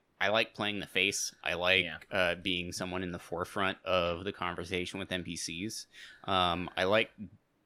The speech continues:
Speaker 1: having more of a say in, like, dictating where we're going, what we're doing. Um, and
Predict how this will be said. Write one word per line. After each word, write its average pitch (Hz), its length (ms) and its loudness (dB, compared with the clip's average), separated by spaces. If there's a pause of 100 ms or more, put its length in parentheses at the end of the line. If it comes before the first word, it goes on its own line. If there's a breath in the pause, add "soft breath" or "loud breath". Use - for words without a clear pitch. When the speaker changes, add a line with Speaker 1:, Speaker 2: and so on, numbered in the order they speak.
(920)
Speaker 1:
having 104 440 4
more 98 220 2
of 92 80 0
a 90 40 -2
say 92 300 -2
in, 90 540 -6
like, 85 320 -6
dictating 87 640 -2
where 82 180 -4
we're 82 80 -10
going, 85 380 -6
what 80 180 -6
we're - 160 -18
doing. - 440 -12 (420 loud breath)
Um, 85 480 2 (440)
and 92 560 4